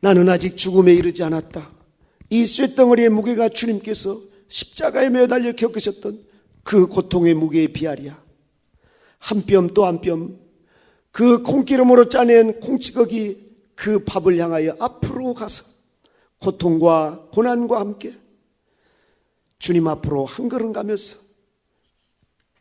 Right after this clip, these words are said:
그 밥을 먹으면서 오히려 "이것은 내 몸이라 나를 기념하라."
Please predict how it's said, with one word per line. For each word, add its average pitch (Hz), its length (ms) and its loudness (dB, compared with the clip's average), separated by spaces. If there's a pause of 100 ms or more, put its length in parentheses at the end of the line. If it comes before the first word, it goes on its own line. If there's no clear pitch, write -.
(120)
그 185 340 -4
밥을 151 360 -6
먹으면서 131 760 -8 (560)
오히려 131 540 -4 (460)
"이것은 160 600 -4 (180)
내 151 160 -6
몸이라 139 720 -10 (300)
나를 208 380 -6
기념하라." 214 480 -12